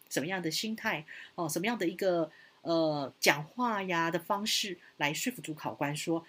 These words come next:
你用我，我绝对对公司呢就是一个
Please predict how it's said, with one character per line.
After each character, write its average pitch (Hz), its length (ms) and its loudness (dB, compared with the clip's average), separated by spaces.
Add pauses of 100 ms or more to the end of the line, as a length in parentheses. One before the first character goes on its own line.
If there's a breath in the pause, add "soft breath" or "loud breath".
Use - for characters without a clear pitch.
(120 loud breath)
你 185 120 -2
用 233 240 4
我， 151 160 0
我 135 480 2 (220)
绝 175 120 10
对 226 140 6
对 226 140 2
公 180 200 -2
司 180 220 -2
呢 151 180 -2
就 170 80 -2
是 160 220 -2 (400)
一 - 80 -4
个 - 140 -2